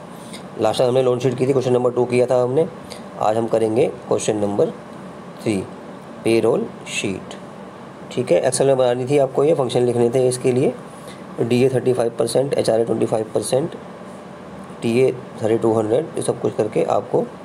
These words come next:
अपनी बनानी है। अब बनानी है यहाँ पे आपको salary sheet या payroll बनानी है आपको।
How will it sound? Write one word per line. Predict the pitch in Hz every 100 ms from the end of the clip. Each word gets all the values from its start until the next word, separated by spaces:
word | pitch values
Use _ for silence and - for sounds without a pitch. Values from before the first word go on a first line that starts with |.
| - - - -
अपनी | 110 117
बनानी | 113 104 104
है। | 107 160 - - - - - - - - - - - - -
अब |
बनानी | 113 110 104
है | 107
यहाँ | 104
पे | 123
आपको | - 202
salary | - 127 104 110
sheet | 110 160 165
या |
payroll | 160 113 107
बनानी | 101 95 92
है | 95
आपको। | 98 - 123